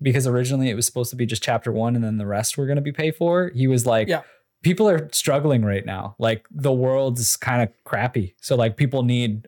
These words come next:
Speaker 1: a little bit of just, like, enjoy, uh, enjoy, or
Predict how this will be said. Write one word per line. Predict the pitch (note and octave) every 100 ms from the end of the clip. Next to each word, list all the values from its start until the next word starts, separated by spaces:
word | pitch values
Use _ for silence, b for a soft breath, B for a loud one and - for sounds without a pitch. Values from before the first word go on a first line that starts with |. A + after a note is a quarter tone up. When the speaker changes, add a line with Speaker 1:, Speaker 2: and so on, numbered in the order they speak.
| -
Speaker 1:
a |
little | B2 A#2 A2
bit | A2+
of | A2 G#2+ G#2
just, | A#2+ -
like, | A2 G2+ - - _ _ _ _ _ _ - _ _ _ _ _
enjoy, | C#3+ B2+ B2+ C3 A2 - b b
uh, | - B2+ A#2+ A#2
enjoy, | C#3 C3+ C3+ C#3
or | B2+ A#2 G2+